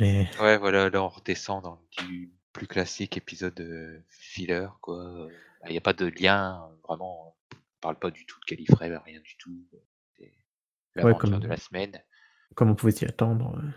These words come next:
Speaker 2: Ouais, c'est pas étonnant, ça, mais du coup, bah, ça se suit, quoi, c'est sympathique, il y a des... Les différentes parties sont plutôt bien,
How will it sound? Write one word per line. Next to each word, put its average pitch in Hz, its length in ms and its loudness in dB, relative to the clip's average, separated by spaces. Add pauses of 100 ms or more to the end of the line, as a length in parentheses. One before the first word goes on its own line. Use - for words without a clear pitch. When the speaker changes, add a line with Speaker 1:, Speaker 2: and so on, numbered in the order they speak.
(260)
Speaker 2:
Ouais, 90 280 -4 (440)
c'est - 200 -20
pas 85 120 -16
étonnant, 92 320 -12
ça, 95 280 -10
mais 85 140 -12
du 85 140 -16
coup, - 240 -20
bah, 87 180 -12
ça - 180 -14
se - 180 -16
suit, 92 580 -10
quoi, 87 180 -12
c'est - 220 -20
sympathique, - 600 -14
il - 40 -6
y - 20 -6
a 80 40 -16
des... 80 360 -16 (920)
Les 104 80 -4
différentes 104 460 -4
parties 107 320 -8
sont 95 420 -12
plutôt 98 420 -8 (120)
bien, 101 720 -8